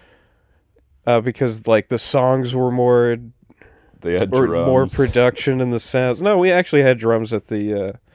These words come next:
Speaker 1: the Mennonite church too.
Speaker 2: Uh-huh.
Speaker 1: But, um, and then from there, I, I noticed that my parents would ask me every weekend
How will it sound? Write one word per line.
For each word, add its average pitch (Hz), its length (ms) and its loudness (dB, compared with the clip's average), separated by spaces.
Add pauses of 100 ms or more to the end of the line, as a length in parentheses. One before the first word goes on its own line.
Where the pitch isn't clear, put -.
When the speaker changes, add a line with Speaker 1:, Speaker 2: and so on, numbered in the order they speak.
(440)
Speaker 1:
the 107 100 -8
Mennonite 107 420 -2
church - 420 -8
too. 101 260 -6
Speaker 2:
Uh-huh. 90 120 -8 (840)
Speaker 1:
But, 110 60 -4
um, 107 640 -2 (220)
and 113 160 -4
then 117 160 -2
from 113 260 -6
there, 120 480 2 (220)
I, 104 340 -2 (480)
I 110 120 -4
noticed 117 720 -2
that 104 380 -4
my 101 360 -6 (120)
parents 113 720 -6
would 104 180 -6
ask 104 460 -6
me 101 340 -8
every 110 360 -6
weekend 101 640 -8